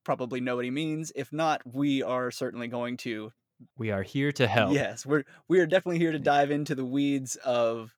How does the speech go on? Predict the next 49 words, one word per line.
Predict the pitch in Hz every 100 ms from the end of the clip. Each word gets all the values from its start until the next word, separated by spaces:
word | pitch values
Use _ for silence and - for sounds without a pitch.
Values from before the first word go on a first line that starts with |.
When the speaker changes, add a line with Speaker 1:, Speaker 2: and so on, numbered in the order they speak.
| -
Speaker 1:
Monster | 123 139 -
Hunter, | 110 147 131 131 131 127
the |
series, | 123 226 214 196 185 170
Monster | 147 -
Hunter | 123 120
Rise, | 139 143 139
the | -
game, | 147 175 170 160 170 _
and | - 139
everything | 165 175
in | 175
between. | 175 214 220 123 _
Speaker 2:
We | -
are | 101
here | 98 117
to | 117
be | 110 107
your | 113 98
monster | 95 101 117 - 123
helpers. | 120 110 85 80 - - -
Speaker 1:
Ooh. | 294 226 - - - _ _
Speaker 2:
Um, | 110 113 110 113
where | 98 113 151
sh-, | 143 - -
do | 120 127
you | 123
want | 131 131
to | 104
start? | 92 - 143 107 - _ _ _ _ _
Speaker 1:
I | -
think | 202 311
we | 339 302
should | 269 -
start | - 220 220
with | 208 208 -
kinda | - 269
just | 294 254
covering | - 160 156 170
the | 165
series | - - 147 147 143
as | 131
a | 120
whole, | - 120 120 143 151
and | 147 139
maybe | 143 147 143
it, | 139 - -
in | 226
particular, | 202 196 185 175 160